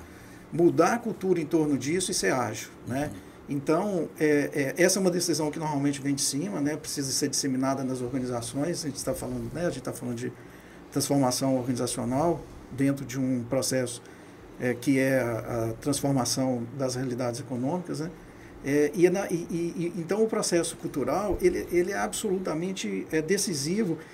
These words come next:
Speaker 1: e as organizações no Brasil estão começando a aprender. Lógico que as grandes organizações já têm, já têm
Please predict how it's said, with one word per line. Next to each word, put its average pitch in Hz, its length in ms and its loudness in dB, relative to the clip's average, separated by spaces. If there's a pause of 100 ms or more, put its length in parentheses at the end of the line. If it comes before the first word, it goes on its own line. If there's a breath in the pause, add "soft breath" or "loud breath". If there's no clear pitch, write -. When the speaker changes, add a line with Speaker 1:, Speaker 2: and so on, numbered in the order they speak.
(160 loud breath)
Speaker 1:
e 165 100 6
as 190 140 4
organizações 185 880 0
no 170 80 0
Brasil 180 320 0
estão 196 140 -4
começando 220 500 2
a 247 60 4
aprender. 120 420 0
Lógico 214 300 0
que - 40 2
as 151 60 0
grandes 143 240 -2
organizações 135 800 -2 (420 loud breath)
já 143 160 2
têm, 143 480 2 (220)
já 131 160 -2
têm 127 340 -4